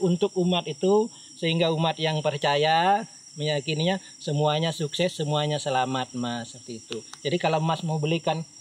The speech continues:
mesan rumah berkah bapaknya, silakan, ndak jadi apa, ndak dibongkar sana, dibelikan, taruh di sini. Nanti siapa namanya kita kontak, pindah di sini gitu, di Kota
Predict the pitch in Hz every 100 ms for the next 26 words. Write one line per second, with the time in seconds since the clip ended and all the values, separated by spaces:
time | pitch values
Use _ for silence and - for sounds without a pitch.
0 | - - 156 170 165 156 160 156 156 180
1 | 160 160 175 208 220 277 285 285 285 269
2 | 254 254 294 294 262 220 233 240 233 262
3 | 214 233 240 220 220 226 240 220 214 208
4 | 196 190 208 269 277 233 - - - -
5 | - - - - - 185 190 262 196 202
6 | 180 190 185 185 208 247 262 208 214 202
7 | - - 170 180 247 - - - - -
8 | - - - - - - 185 185 196 185
9 | 226 254 208 196 160 185 180 185